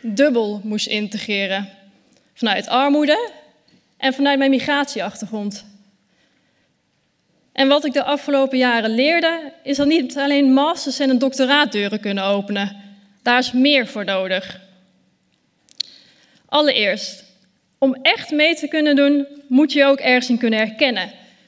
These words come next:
Of het nou ministers, partijleiders of zorgverleners zijn. Gebruik dus in de politiek de inzichten en ervaringen van mensen en werk samen.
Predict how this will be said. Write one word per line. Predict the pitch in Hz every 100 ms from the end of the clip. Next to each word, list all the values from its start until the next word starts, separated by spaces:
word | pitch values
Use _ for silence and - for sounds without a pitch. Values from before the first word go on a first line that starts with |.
| _ _ _
Of |
het | 302
nou | 254 214
ministers, | 202 233 294 - - 269 262 - -
partijleiders | - - 240 254 240 233 214 220 220
of | 247
zorgverleners | - 294 277 220 196 196 202
zijn. | 233 208 202 202 - - _ _ _ _ _
Gebruik | - 262 240 285 415
dus | 294 285
in | 262
de | 247
politiek | 247 226 214 247 - 233
de | 226
inzichten | 277 294 247 269 - -
en | 269 294
ervaringen | 247 220 247 240 247 226
van | 226 220
mensen | 254 269 254 208
en |
werk | 233 285
samen. | - 349 320 208 190